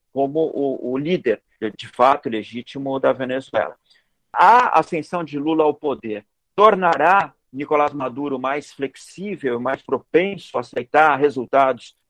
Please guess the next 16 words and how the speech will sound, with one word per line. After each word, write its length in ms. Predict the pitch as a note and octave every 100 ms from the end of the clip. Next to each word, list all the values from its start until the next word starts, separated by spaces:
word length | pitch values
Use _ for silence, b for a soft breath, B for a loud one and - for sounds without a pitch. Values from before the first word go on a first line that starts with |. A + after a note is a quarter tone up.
| -
das 180 | C3+
eleições 480 | C#3+ B2 A2 C#3 B2
que 80 | -
lhe 100 | G#2+
sejam 340 | - A#2+ A#2
desfavoráveis? 1000 | A2+ A2 - G#2+ A2+ C3+ E3 A#2 G#2+ - _ _ _ _ -
Não 280 | D3+ B3
vejo 400 | F#3 F3+ G#3+ G#3
elementos 480 | G#3+ F3+ D3+ D#3+ F3+
suficientes 640 | - E3+ F#3 - C#3+ C#3+
pra 140 | - D3
gente, 320 | C#3+ C#3+ -
nesse 220 | D#3 D#3+
momento, 680 | E3 C3 C3+ D3 D#3+ D#3+ C#3 _ -
poder 260 | C3+ C#3
dizer 580 | C#3 B2+ - C3+ C#3 -